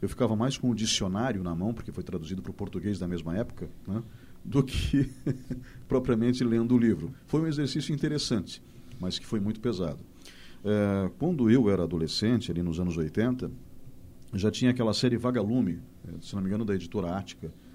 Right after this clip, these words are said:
que, que era fabuloso, eram livros muito mais palatáveis do que O Elogio da Loucura. Fazer com que, é, as, as crianças iniciem sua atividade de leitura com uma leitura mais comum do dia a dia, com uma leitura de jornais, eu acho que é interessante, porque, é, aproxima ela da realidade cotidiana.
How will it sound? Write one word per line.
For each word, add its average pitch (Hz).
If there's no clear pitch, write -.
que, 101
que 95
era 113
fabuloso, 113
eram 95
livros 104
muito 110
mais 110
palatáveis 110
do 101
que 110
O 110
Elogio 101
da 101
Loucura. 101
Fazer 143
com 156
que, 127
é, 104
as, 95
as 101
crianças 101
iniciem 101
sua 110
atividade 92
de 90
leitura 78
com 95
uma 95
leitura 92
mais 92
comum 127
do 92
dia 85
a -
dia, 95
com 85
uma 87
leitura 85
de 82
jornais, 101
eu 101
acho 101
que -
é -
interessante, 123
porque, 92
é, 92
aproxima 101
ela 101
da 104
realidade 98
cotidiana. 101